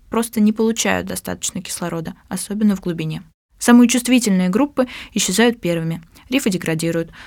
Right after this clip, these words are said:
рушатся сложные пищевые цепочки. Позднедевонское вымирание — это не удар, а серия кризисов, связанных с дефицитом кислорода в океане и изменением круговорота веществ. Ирония в том, что важную роль здесь могли сыграть именно растения суши,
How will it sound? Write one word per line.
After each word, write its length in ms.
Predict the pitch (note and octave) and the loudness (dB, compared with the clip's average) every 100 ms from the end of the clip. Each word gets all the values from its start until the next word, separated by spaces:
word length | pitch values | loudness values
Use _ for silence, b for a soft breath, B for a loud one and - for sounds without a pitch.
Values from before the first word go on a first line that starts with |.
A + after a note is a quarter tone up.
| B | B
рушатся 460 | G3 G#3+ - A3+ G3 | -2 0 0 -2 -4
сложные 480 | - F3 F3+ F#3+ F3 | -4 -2 0 -2 -4
пищевые 340 | F3 E3 D#3 | -6 -6 -8
цепочки. 540 | - - D#3 - - - _ _ _ | -10 -12 -12 -12 -20 -20 _ _ _
Позднедевонское 640 | A#3+ B3 B3 B3+ C#4 - | 0 4 4 4 0 2
вымирание — 460 | A#3 A3+ C4 E4 B3+ - | 4 4 4 2 0 -2
это 240 | - D4 | -4 0
не 180 | C#4+ B3+ | 4 4
удар, 400 | C4 G3+ F3 - | 4 2 -2 -4
а 120 | - G#3 | -4 -2
серия 380 | - G#3 A3 | 0 2 4
кризисов, 480 | A3+ F#3 F3 F#3 A#3+ | 2 -2 -2 -2 -4
связанных 440 | - G3+ A#3 A#3+ A#3 | -2 0 2 2 0
с 20 | |
дефицитом 580 | - A#3 A3 A#3 A#3+ A3+ | 0 0 0 -2 2 2
кислорода 460 | - F#3 F#3 G3 | 0 -2 0 0
в 20 | |
океане 460 | G3 G3 E3+ E3 F#3 B B | -2 -4 -4 -4 -8 B B
и 100 | D#4+ | 0
изменением 440 | C4+ F#3 F#3 G#3+ G#3+ | 2 4 4 4 2
круговорота 600 | - F3+ D#3+ D#3+ E3 F3 | -4 -6 -6 -6 -8 -8
веществ. 420 | D#3+ - E3+ - _ B B | -8 -8 -12 -18 _ B B
Ирония 300 | B3+ D#4 C#4+ | 2 4 4
в 60 | - | 0
том, 200 | E4 F#4+ | -4 -2
что 240 | - A3 | 0 0
важную 420 | G3 G#3+ G#3+ G3 | 4 4 4 2
роль 200 | A#3 D#4 | 4 2
здесь 320 | D4 G#3+ A3+ | 2 2 2
могли 240 | G3+ F#3 G#3+ | 2 0 0
сыграть 340 | - G#3 A3 | 0 0 0
именно 300 | - A3 A3 | 4 4 6
растения 400 | G#3 G3+ A3 G#3+ | 2 2 4 4
суши, 400 | G#3+ - D#3+ - | 4 0 -4 -4